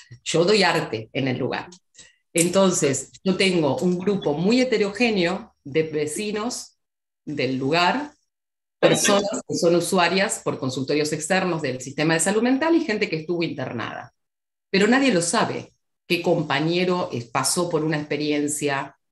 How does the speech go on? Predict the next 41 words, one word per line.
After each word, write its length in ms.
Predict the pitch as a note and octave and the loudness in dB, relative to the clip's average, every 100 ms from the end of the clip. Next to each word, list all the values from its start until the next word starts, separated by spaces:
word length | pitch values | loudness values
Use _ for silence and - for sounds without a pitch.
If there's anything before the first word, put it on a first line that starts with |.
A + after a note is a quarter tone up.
| - | -6
de 140 | C3+ C#3+ | 0 0
ese 160 | C#3 | 0
tipo. 520 | A#2 A2 - - - _ _ _ - - - - - | -6 -10 -10 -16 -16 _ _ _ -20 -20 -20 -20 -2
Entonces, 840 | G3 A3+ A#3+ A3 G3 C#3 B2+ - - | 0 4 4 4 2 -2 -2 -8 -8
o 60 | - | -2
sea, 260 | D#3 - | 0 0
y 200 | - F#3+ | 2 4
lo 140 | F3 F3 | 6 4
que 120 | F3 | 4
nos 180 | E3+ - | 0 0
convoca 840 | F3+ G3 D4 D#4 D3 C#3 C#3 - - | 0 2 4 2 2 -2 -2 -10 0
es 360 | F3 G3 - | 2 2 0
la 160 | E3+ D3 | -2 0
tarea, 440 | C3 E3+ C#3 - _ _ _ _ _ D3 | 0 0 0 -4 _ _ _ _ _ -4
el 140 | C#3+ | -2
aprendizaje 760 | C#3 D3 D3+ D3+ - F3+ - C3 | -2 -2 -2 0 0 0 -2 -6
de 100 | C3+ | -4
la 120 | C3+ | -4
materia 360 | C#3 F3+ A3 | -2 0 2
que 140 | G3 G3 | 0 0
da 140 | G3+ | 0
cada 240 | G#3 G#3 G#3 | 2 -2 -2
profesor, 720 | G#3 A#3 A3+ C4 A3 A3+ - _ - - - - F3+ - | -4 -4 -2 0 0 -4 -14 _ -20 -20 -20 -16 -18 -10
y 160 | G3 G#3 | 0 0
a 80 | - | 2
su 160 | A#3+ | 0
vez 160 | C4 A#3+ | 2 2
nosotros 380 | D3 G3 G#3+ G#3 | 0 -2 -4 -2
como 180 | G3 | -4
profesores 480 | G3 F#3+ G3+ A#3 A#3+ | -4 -6 -2 2 2
tenemos 380 | E3 E3+ F#3 F#3 | 0 0 -2 -2
unos 500 | E3+ E3 D#3+ D3 D#3+ | -2 0 -2 -4 -4
dobles 360 | F3+ F#3 F3+ F#3 | -4 0 2 4
objetivos, 640 | F3+ D3 - - _ - A#2+ | 4 4 -2 -12 _ -18 -8
¿no? 280 | C#3+ G#3 - | -6 -6 -4
Lo 120 | C#3+ | -2
que 100 | D#3+ | -2
tiene 220 | E3 G#3 | 0 0
que 140 | F#3+ D#3+ | 0 0
ver 320 | C#3+ - - | 0 -2 -6
con, 320 | D3+ C3+ A2+ | -6 -6 -6